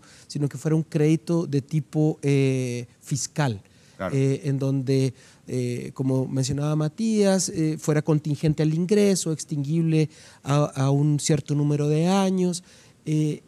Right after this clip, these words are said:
Speaker 1: y
Speaker 2: Con un porcentaje máximo de cobro, además,
Speaker 1: con un
Speaker 2: respecto al
Speaker 1: porcentaje
Speaker 2: ingreso.
Speaker 1: máximo de cobro respecto al ingreso y con subsidios cruzados, donde lo, la, los profesionistas que ganaran más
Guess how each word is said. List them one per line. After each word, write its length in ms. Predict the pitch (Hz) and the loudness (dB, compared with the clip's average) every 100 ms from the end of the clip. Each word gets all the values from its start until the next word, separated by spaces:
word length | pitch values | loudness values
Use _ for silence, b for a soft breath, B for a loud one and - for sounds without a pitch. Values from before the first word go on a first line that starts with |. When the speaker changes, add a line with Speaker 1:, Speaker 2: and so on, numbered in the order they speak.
| - | -8
Speaker 1:
y 600 | 156 151 147 147 143 143 - | -2 2 4 4 4 0 -6
Speaker 2:
Con 100 | 107 | -10
un 60 | 110 | -8
porcentaje 400 | 104 101 107 113 | -6 -6 -6 -4
máximo 340 | 120 - 110 110 | -4 -4 -6 -6
de 80 | |
cobro, 320 | 101 135 123 123 | -2 0 2 2
además, 200 | 120 170 | 2 2
Speaker 1:
con 80 | |
un 60 | 175 | 2
Speaker 2:
respecto 120 | 170 | 2
al 40 | 165 | 0
Speaker 1:
porcentaje 380 | 170 - 165 | 0 2 2
Speaker 2:
ingreso. 200 | 160 165 | 2 2
Speaker 1:
máximo 600 | 165 170 - 175 165 160 | 2 2 0 0 2 0
de 100 | 151 - | -2 -4
cobro 360 | 185 190 185 | -2 -2 -2
respecto 520 | 165 156 - 160 - | -4 -6 -6 -6 -4
al 100 | 165 | -4
ingreso 580 | 165 180 208 214 202 196 B B B | -4 -4 -2 0 0 -2 B B B
y 100 | 170 | -2
con 160 | 151 180 | 2 2
subsidios 540 | - 151 202 202 190 | 2 2 4 4 2
cruzados, 560 | 196 190 247 247 240 214 | -2 -4 -2 0 2 2
donde 240 | 185 175 | 2 2
lo, 200 | 175 170 | 2 2
la, 280 | 185 165 165 | 2 0 -2
los 160 | 185 160 | -2 -4
profesionistas 640 | - 160 156 170 175 175 | -2 -2 2 2 2 -2
que 140 | 170 151 | -4 -2
ganaran 400 | 151 156 160 180 | 0 0 2 2
más 280 | 196 185 | 4 2